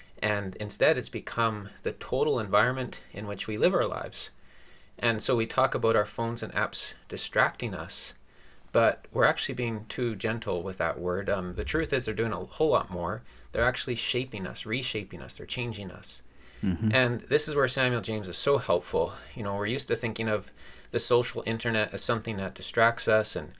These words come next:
Speaker 1: and thinking about the dangers of the content of the web, you know, uh, avoid, for instance, pornographic content. But James shows that porn isn't something that the web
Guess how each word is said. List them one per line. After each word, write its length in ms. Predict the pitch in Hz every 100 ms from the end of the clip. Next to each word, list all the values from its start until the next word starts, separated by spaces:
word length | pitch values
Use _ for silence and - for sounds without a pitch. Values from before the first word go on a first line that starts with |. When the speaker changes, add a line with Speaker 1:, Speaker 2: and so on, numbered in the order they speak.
| - - -
Speaker 1:
and 120 | 107
thinking 300 | 139 123 127
about 360 | 107 104 98 - - - - -
the 100 | 110
dangers 600 | - 123 120 123 107 - -
of 200 | 107 95
the 80 | 95
content 640 | - - 113 123 123 139
of 120 | 135 127
the 80 |
web, 340 | 113 120 139 143 - - -
you 100 | 117
know, 300 | 110 110 113
uh, 240 | 98 87 87 - - - -
avoid, 460 | - - 95 95 95 -
for 140 | -
instance, 300 | 85 90 87
pornographic 640 | - - 92 90 90 - -
content. 680 | - 95 104 127 143 - - - - - - - -
But 300 | - 117 - - -
James 560 | 123 139 180 170 - -
shows 520 | - 123 113 113 110
that 400 | 110 87 - - -
porn 260 | 135 135
isn't 240 | 131 117 113
something 380 | 117 110 113 95
that 140 | 90
the 80 | 98
web 320 | 98 92 98